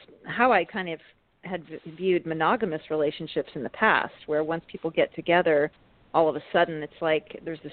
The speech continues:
separation between them and the rest of the world. But for us, it was the opposite. It was, we're so happy. We want everyone else to get a taste of this somehow.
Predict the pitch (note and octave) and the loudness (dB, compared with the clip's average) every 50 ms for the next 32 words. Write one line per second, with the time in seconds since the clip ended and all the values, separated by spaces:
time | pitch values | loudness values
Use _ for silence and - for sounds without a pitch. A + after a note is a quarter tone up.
0 | - - - D#3+ - D#3 D#3 D#3+ D#3+ E3+ - - E3 C#3 C#3 - - - D#3+ D#3+ | -8 -4 -4 -4 -2 0 0 0 0 0 -2 -6 -6 -8 -8 -8 -6 -8 -8 -4
1 | D#3 D#3+ D#3 D3+ D3+ D#3 D3+ D3 D3 D3 C#3+ D3+ - _ - - D3 C#3+ D#3 D#3 | -2 0 0 0 0 -2 -6 -6 -2 -2 -2 -2 -2 _ -10 -10 -4 -2 0 2
2 | D#3 D3 C3+ - - - F3+ - - - E3 - D#3 G#3+ - - F#3+ - F3 D#3+ | 2 2 2 0 0 -2 -2 -2 -2 -4 -2 0 0 0 0 -2 -4 -4 -4 -6
3 | D3 D#3 D3+ D3+ D3+ E3 F#3 - G3 E3 - D3 C3 C#3 D#3 C#3 C3 - D3 C#3+ | -6 -4 0 2 2 2 2 0 -4 -4 -2 -2 -2 0 -2 -2 -4 -6 -8 -8
4 | - - _ _ _ - - - _ _ _ F3+ G3 G#3 A#3+ - - B3+ A#3 A3+ | -12 -20 _ _ _ -20 -20 -20 _ _ _ 4 4 4 4 2 0 -2 -2 0
5 | A3+ A3+ G3+ G3 F#3 - G3+ F#3 F3+ F3+ G3 - _ _ _ _ _ _ _ D#3+ | 0 2 2 2 2 0 -2 -2 -2 -2 -4 -6 _ _ _ _ _ _ _ -2
6 | F3 G3+ A3 G3+ G3+ G3+ F#3 - F#3 E3+ F#3 F#3 F3+ F3 F3 F3 F3 F3 - - | 0 0 0 0 0 -2 0 -2 -4 -2 -2 -4 -4 -2 -2 -2 -4 -4 -6 -10
7 | - D3+ - _ D#3+ D#3 - F3+ E3+ E3 - - - F3+ F3+ F#3 - _ F3+ D3+ | -20 -20 -20 _ -18 -2 2 2 2 2 0 -4 -2 -2 -2 -2 -2 _ -4 -4
8 | C3+ D3+ D3+ - - - - - E3 E3+ D3+ - D3 - - - | -2 -4 -6 -6 -8 -6 -4 -4 -4 -2 -2 -4 -4 -4 -6 -10